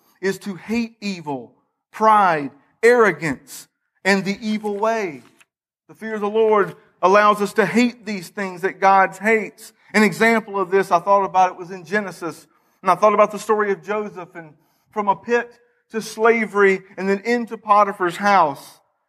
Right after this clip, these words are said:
And one day Potiphar's wife notices Joseph standing there probably like a Mister Egypt, right? Potiphar's not there and Joseph's the one that kinda takes care of things. And she kinda, not so subtly, looks at him and goes, "Hey, Joe, you know, why don't you just come hop in bed with me?"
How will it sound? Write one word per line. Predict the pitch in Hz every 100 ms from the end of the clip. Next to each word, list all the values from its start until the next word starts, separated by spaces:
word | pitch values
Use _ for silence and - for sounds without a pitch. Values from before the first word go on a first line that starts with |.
| _ _ _
And | 185 185
one | 214 240
day | 220 202
Potiphar's | - 214 208 202 175
wife | 180 220 214 185
notices | 208 247 240 220 202 151
Joseph | 175 208 185 185
standing | - 220 220 208
there | 202
probably | 190 202 190 190
like | 190 185
a |
Mister | 180 202 - 190
Egypt, | 196 220 170 160 -
right? | 170 180 196 - _
Potiphar's | - 196 196 190 185
not | 196 180
there | 208 208 202
and |
Joseph's | 165 196 180 170
the | 165
one | 185 196
that | 180
kinda | 202 190
takes | 160 196 -
care | _ 208 208
of | 180 165
things. | 175 165 185 208 _ - -
And | 175
she | 196
kinda, | 214 202 175 - _ _
not | - 196 214 -
so | 196 165
subtly, | - 226 160 156 170 196 _ _
looks | 175 202 190
at | 180
him | 185
and | 180
goes, | 165
"Hey, | 180
Joe, | 170 214 233 208
you | 165
know, | 170 170
why | 175
don't | 185 202
you |
just | 180 -
come | 190
hop | 175 170 185
in | 185
bed | 208 226 226
with | 196 185
me?" | 175 156 135